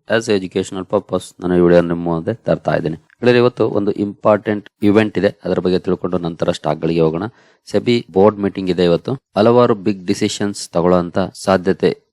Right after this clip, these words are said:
ಇದೆ ಅನ್ನುವಂತ ಸುದ್ದಿ ಇದೆ ನೋಡ್ಬೋದು. Derivatives ಗೆ ಸಂಬಂಧಪಟ್ಟಂತೆ, ಎಫ್ ಪಿ ಐಸ್ ಗೆ ಸಂಬಂಧಪಟ್ಟಂತೆ, ಅದರಲ್ಲಿ ಕೀ ಡಿಸಿಷನ್ಸ್ ಯಾವ್ಯಾವ ತಗೊಳ್ಬೋದು ಅನ್ನೋದನ್ನ ನಾವು ನೋಡೋದಾದ್ರೆ, ಇನ್ನು ಎಫ್ ಪಿ ಐ ಪಾಲಿಸೀಸ್ ಇದೆ, ಅಡಿಷನಲ್ ಡಿಸ್ಕ್ಲೋಸರ್ ಗೆ ಸಂಬಂಧಪಟ್ಟಂತೆ ಅಲ್ಲಿ ಸ್ವಲ್ಪ ಈಸಿಯರ್ ನಾರ್ಮ್ಸ್ ತರಬಹುದು ಅನ್ನೋಂತ ಸುದ್ದಿ ಇದೆ.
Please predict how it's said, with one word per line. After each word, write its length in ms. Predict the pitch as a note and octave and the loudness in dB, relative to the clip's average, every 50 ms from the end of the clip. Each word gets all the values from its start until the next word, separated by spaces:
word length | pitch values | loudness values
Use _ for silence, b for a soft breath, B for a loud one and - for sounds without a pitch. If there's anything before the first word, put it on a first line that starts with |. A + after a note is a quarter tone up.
| _ - | _ -4
ಇದೆ 200 | F#2+ F2 F#2 F#2 | -2 0 2 2
ಅನ್ನುವಂತ 400 | F2+ F2 F2 E2+ E2+ E2+ - F2 | 2 0 0 -2 -4 -2 -2 -2
ಸುದ್ದಿ 280 | E2 - F#2+ E2 D#2+ E2+ | -2 -2 -4 -6 -6 -4
ಇದೆ 140 | D#2+ F2 | -2 -2
ನೋಡ್ಬೋದು. 340 | E2 D#2+ D#2+ D#2 D#2+ E2+ A2+ | -2 -4 -4 -6 -6 -6 -6
Derivatives 840 | B2 - _ _ _ - F#2+ F2 F2 F2 F2+ E2+ - F2 E2+ - - | -8 -8 _ _ _ -2 0 2 4 4 4 2 2 0 -2 -2 -4
ಗೆ 100 | F#2 E2 | -6 -6
ಸಂಬಂಧಪಟ್ಟಂತೆ, 720 | - E2+ F2 D#2+ F2 D#2 F2+ - E2+ E2 D#2 - F2 F2 | -6 -6 -6 -6 -4 -4 -4 -4 -6 -4 -2 -2 0 0
ಎಫ್ 360 | E2+ D#2+ - - - - - _ | 0 -2 -6 -8 -10 -10 -6 _
ಪಿ 100 | - G2 | 0 0
ಐಸ್ 200 | F#2+ F2+ E2 - | 0 0 -2 -4
ಗೆ 100 | F#2 E2 | -6 -6
ಸಂಬಂಧಪಟ್ಟಂತೆ, 640 | E2+ D#2+ E2 E2 D#2+ D2 E2+ D#2 - D#2+ D2+ - G2+ b b b b b b b _ - | -6 -6 -6 -6 -6 -6 -6 -6 -8 -6 -4 -4 -4 b b b b b b b _ -2
ಅದರಲ್ಲಿ 300 | E2+ E2+ E2 E2 F2+ F2 | -2 0 0 2 0 -2
ಕೀ 300 | - - - - G2 G2 | -2 -4 -2 0 2 2
ಡಿಸಿಷನ್ಸ್ 640 | F2 F2 F2+ E2 F#2+ F2 - - F#2 F2 E2 - - | 2 0 -2 -4 -4 -4 -4 -6 -8 -8 -8 -4 -2
ಯಾವ್ಯಾವ 260 | E2 E2 E2 E2+ E2+ | 2 2 4 4 2
ತಗೊಳ್ಬೋದು 540 | - - D#2+ D#2+ E2+ E2+ E2 F2 E2 E2+ E2+ | 2 0 0 2 2 2 2 2 0 0 -2
ಅನ್ನೋದನ್ನ 460 | E2 E2 E2+ D#2+ _ _ - - F#2 E2+ - _ _ | -2 -4 -6 -10 _ _ -12 -10 -10 -10 -10 _ _
ನಾವು 160 | - E2 E2 E2 | -8 -6 -6 -4
ನೋಡೋದಾದ್ರೆ, 420 | E2 D#2+ E2 F2 A2 G#2 F2+ F#2 F#2+ _ _ _ | -4 -4 -2 -2 -2 -2 -2 -4 -6 _ _ _
ಇನ್ನು 120 | - A#2+ A#2 | 0 4 6
ಎಫ್ 260 | G#2+ G#2 F#2+ - - | 6 6 4 2 0
ಪಿ 100 | - A2+ | 2 2
ಐ 140 | A2 G#2+ G2 - _ _ | 4 2 2 -2 _ _
ಪಾಲಿಸೀಸ್ 460 | - G2+ G2+ G2 F#2+ - - F#2+ - G2 | 2 4 4 4 4 0 -4 -6 -4 -2
ಇದೆ, 200 | E2+ F2 F2+ - | 0 0 0 0
ಅಡಿಷನಲ್ 480 | G2 F#2+ G2+ G2 - - G2+ G2 F#2 F2+ | -2 -2 -2 -4 -4 -4 -2 -2 -2 -2
ಡಿಸ್ಕ್ಲೋಸರ್ 540 | F2 E2+ - - - G2 F#2+ F2 F2+ F#2 F2+ | -4 -8 -8 -4 -2 0 0 0 -2 -4 -6
ಗೆ 120 | F2 F2+ | -8 -10
ಸಂಬಂಧಪಟ್ಟಂತೆ 760 | F2 - - E2 F2 F2 E2+ D#2+ E2 D#2+ - E2+ E2 - - | -10 -10 -8 -8 -6 -6 -6 -8 -8 -6 -6 -6 -4 -2 -2
ಅಲ್ಲಿ 120 | A2 A2+ | 0 0
ಸ್ವಲ್ಪ 260 | G#2+ - A2 G#2 - A2 | 2 2 0 2 0 0
ಈಸಿಯರ್ 440 | F#2+ G2 G2+ F#2+ F#2+ G2+ G2 F#2 | 0 0 0 2 2 2 2 2
ನಾರ್ಮ್ಸ್ 420 | F#2 F2+ F2+ F2+ F2+ F2 - - - | 0 -2 -2 -4 -4 -6 -10 -16 -6
ತರಬಹುದು 500 | _ - G2 F#2+ F2+ F#2+ F#2+ F2+ F#2 F#2 | _ 0 0 2 2 2 2 2 2 2
ಅನ್ನೋಂತ 440 | F2+ F2 E2+ F2 E2+ E2+ E2 - F2+ | 0 0 -2 -2 -2 -4 -4 -4 -4
ಸುದ್ದಿ 480 | F2 E2+ - - _ - F2 E2+ F2 F2+ | -4 -4 -4 -10 _ -12 -10 -6 -4 -4
ಇದೆ. 160 | E2+ F2 | -4 -4